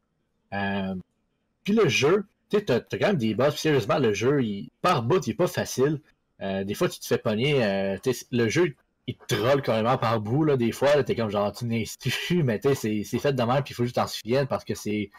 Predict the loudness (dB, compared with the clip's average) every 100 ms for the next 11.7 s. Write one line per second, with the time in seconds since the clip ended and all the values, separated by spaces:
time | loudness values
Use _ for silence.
0 | _ _ _ _ _ -6 -6 -4 -2 0
1 | 0 0 -2 -2 0 0 2 0 0 -2
2 | 0 2 2 2 0 -2 0 -2 2 0
3 | 2 -2 -6 -8 -6 -2 -2 -2 -4 -6
4 | -6 0 2 4 2 0 -6 _ _ _
5 | _ _ _ _ _ -2 -2 0 2 2
6 | 2 -4 _ _ _ _ _ _ _ _
7 | _ _ _ _ _ _ _ -4 0 0
8 | 2 2 4 4 2 -2 _ _ _ _
9 | _ _ _ _ _ _ -12 -4 2 4
10 | 4 4 4 4 4 2 0 2 2 2
11 | -2 -4 0 2 4 2 0